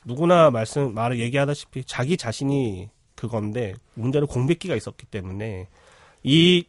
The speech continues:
소치 올림픽 전에 가졌던 무대가 사실은 그 크로아티아에 열렸던 대회,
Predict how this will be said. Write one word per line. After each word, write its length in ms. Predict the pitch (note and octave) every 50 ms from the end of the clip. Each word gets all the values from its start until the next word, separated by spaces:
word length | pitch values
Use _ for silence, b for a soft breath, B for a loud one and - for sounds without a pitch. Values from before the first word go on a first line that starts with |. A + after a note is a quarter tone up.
| _ _ _ _ _ -
소치 300 | - - A3 A3 - A3
올림픽 280 | G#3 G3 F3+ G3 F3 -
전에 220 | - C3+ C3 C#3+
가졌던 420 | - - A2 A2+ C3 - - C#3+
무대가 380 | B2+ A#2 G#2+ - A2+ A#2 A#2+ A#2+
사실은 680 | A#2 - C3 B2 - B2 B2 B2 B2 A#2 G2+ F#2+ - - C3+ - _
그 260 | - G2 F#2+ F#2+ F#2 -
크로아티아에 400 | - F#3 G3+ G3+ G3 G3+ G#3 D#3 C3+
열렸던 220 | C3 B2+ B2+ B2 - -
대회, 340 | G#2 F#2+ F#2+ G#2+ C#3+ F3+